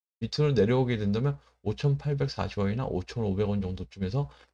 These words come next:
양봉 뜨면 그 양봉의 저가 손절 잡고 한번 갈 수 있겠죠.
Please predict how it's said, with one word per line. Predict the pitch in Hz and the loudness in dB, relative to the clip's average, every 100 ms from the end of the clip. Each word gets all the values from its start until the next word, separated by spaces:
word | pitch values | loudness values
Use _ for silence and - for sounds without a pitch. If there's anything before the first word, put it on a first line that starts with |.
| - | -6
양봉 | 85 95 117 135 131 | -2 0 0 0 0
뜨면 | 127 131 113 | -2 -4 -2
그 | 117 | 0
양봉의 | 95 90 98 110 | 0 0 -2 -4
저가 | - 73 _ 127 139 - _ _ - | -6 -14 _ -6 -6 -8 _ _ -4
손절 | 156 151 | 2 2
잡고 | 143 127 | 2 0
한번 | 117 113 | -2 -2
갈 | - | -6
수 | 82 - | -10 -8
있겠죠. | - 73 67 | -8 -10 -12